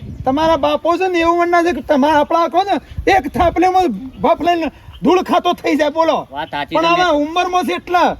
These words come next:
Speaker 1: અને આ ઉંમરમાં છે ને હેરાન કર્યું છે, બોલો, વડીલ થઈ.
Speaker 2: વાત સાચી છે મેઠા ભાઈ, કઈ કઈ તો મારી જીભાઈ ગઈ જાય.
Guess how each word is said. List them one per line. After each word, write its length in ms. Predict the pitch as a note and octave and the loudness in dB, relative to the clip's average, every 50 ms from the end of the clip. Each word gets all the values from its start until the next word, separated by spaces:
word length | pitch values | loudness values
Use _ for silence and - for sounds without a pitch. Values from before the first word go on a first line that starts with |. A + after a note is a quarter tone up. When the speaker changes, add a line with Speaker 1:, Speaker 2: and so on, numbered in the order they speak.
| - - - - | -10 -16 -8 -4
Speaker 1:
અને 120 | - D#4+ E4+ | -2 0 0
આ 100 | D#4 D#4+ | 0 0
ઉંમરમાં 480 | D#4 D4 D#4 E4 F4 F#4 F#4 F#4 F#4+ | 0 -2 0 0 0 2 2 2 2
છે 100 | F4+ F#4 | 2 0
ને 80 | G4+ G4 | 2 2
હેરાન 260 | F#4+ F#4 F4+ F4+ F4 | 4 4 4 2 2
કર્યું 240 | D4 D#4+ D#4 D#4+ C4+ | 0 0 0 0 -4
છે, 60 | - | -2
બોલો, 240 | - E4 D#4+ D#4 C#4+ | -2 0 0 2 0
વડીલ 260 | C#4 D4 C#4 D4 C4 | 0 0 -2 -2 -4
થઈ. 160 | - D#4 C#4+ | -2 -2 0
Speaker 2:
વાત 160 | C#4 G#3+ E3+ | 0 0 -2
સાચી 340 | - D3+ D3 D3 - F3 F3+ | -2 -2 -4 -4 -4 -6 -8
છે 100 | E3+ F#3+ | -6 -6
મેઠા 300 | F#3 F#3+ F#3 E3 F3+ F3+ | -4 -4 -2 0 0 0
ભાઈ, 420 | E3+ F#3+ G3+ G#3+ A3+ A#3 A#3+ B3 A#3 | 0 0 0 0 0 0 0 0 -2
કઈ 220 | - F#3 F#3+ G3 | -2 -2 -4 -2
કઈ 180 | F#3 G3+ G3+ G3 | -2 -4 -4 -4
તો 140 | F3+ G3+ | -4 -4
મારી 220 | F#3+ G3 G3 F#3 F3 | -4 -4 -6 -6 -8
જીભાઈ 320 | C3 C#3+ - - F3+ F3+ | -8 -6 -4 -4 -2 0
ગઈ 280 | - F#3 F3 F3 F3+ E3+ | 2 2 2 2 2 2
જાય. 200 | - - A#2+ | 2 2 2